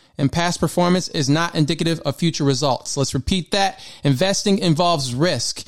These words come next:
and past performance is not indicative of future results.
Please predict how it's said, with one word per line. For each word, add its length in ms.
and 180
past 300
performance 640
is 180
not 240
indicative 540
of 260
future 400
results. 720